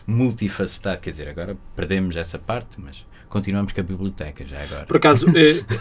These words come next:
Speaker 2: agora se calhar era a última coisa, vocês mudaram de instalações, devem ter descoberto uma catrefada de coisas do jup antigo.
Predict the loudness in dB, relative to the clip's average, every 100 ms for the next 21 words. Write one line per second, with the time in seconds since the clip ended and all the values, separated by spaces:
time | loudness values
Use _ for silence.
0 | -4 4 6 6 4 2 4 4 4 2
1 | 0 -2 -2 -2 -4 -4 -2 0 2 2
2 | 2 0 -2 -2 -2 -2 -4 -4 0 0
3 | 0 -4 -8 -4 -2 -2 -2 -4 -4 -8
4 | -6 -4 0 0 2 0 0 -2 -2 0
5 | -2 -2 -2 -2 -2 -2 -4 -2 -2 -4